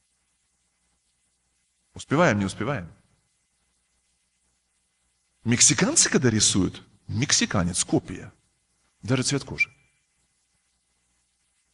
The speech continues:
Чернокожие, когда рисуют, ну, почти не отличишь. Может, я немножко сгущаю краски, парадокс заключается в том,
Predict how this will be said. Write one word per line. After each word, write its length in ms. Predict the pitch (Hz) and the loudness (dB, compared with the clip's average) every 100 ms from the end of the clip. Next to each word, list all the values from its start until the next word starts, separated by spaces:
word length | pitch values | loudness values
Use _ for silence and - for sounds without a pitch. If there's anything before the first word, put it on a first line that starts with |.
| _ _ _ _ _ _ _ _ _ _ _ _ _ _ _ _ _ _ | _ _ _ _ _ _ _ _ _ _ _ _ _ _ _ _ _ _
Чернокожие, 680 | - 147 143 139 311 349 294 | 4 4 4 6 6 6 4
когда 220 | 160 139 | 4 4
рисуют, 440 | 120 113 - 104 90 - - _ | 4 4 2 2 0 -6 -20 _
ну, 180 | 85 113 | -4 0
почти 220 | 233 - | 0 0
не 60 | 214 | -2
отличишь. 520 | 196 175 - - - _ _ _ _ _ _ | -4 -8 -10 -14 -18 _ _ _ _ _ _
Может, 240 | 117 120 | -2 2
я 60 | 139 | 2
немножко 360 | 139 - 135 - - | 2 0 -2 -4 -8
сгущаю 540 | 113 135 - 156 131 | 0 2 4 4 2
краски, 520 | 135 175 - - 73 82 _ _ - - - - - _ _ | 0 0 -2 -4 -12 -16 _ _ -20 -20 -20 -20 -20 _ _
парадокс 560 | - 196 208 311 165 120 | 0 2 2 2 2 0
заключается 680 | 170 196 233 214 156 139 | 0 2 2 2 2 0
в 60 | 110 | 0
том, 460 | - 269 143 92 | 2 2 2 -2